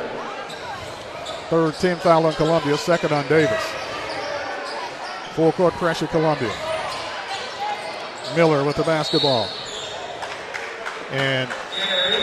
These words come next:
a carry, and Spring Hill turns it over.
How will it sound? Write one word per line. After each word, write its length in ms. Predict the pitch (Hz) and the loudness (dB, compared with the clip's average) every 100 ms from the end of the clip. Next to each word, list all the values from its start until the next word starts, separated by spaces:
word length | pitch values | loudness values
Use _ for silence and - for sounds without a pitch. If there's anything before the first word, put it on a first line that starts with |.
| 202 - - | 0 0 2
a 80 | 131 - | 2 4
carry, 480 | 190 190 165 151 151 - - - - - - | 6 8 6 4 2 -2 -2 -4 -6 -8 -4
and 200 | 135 131 | -2 -2
Spring 220 | - 170 | 0 0
Hill 180 | 160 165 | 4 2
turns 280 | 151 160 156 | 2 0 2
it 100 | 151 | 4
over. 240 | 147 117 | 2 0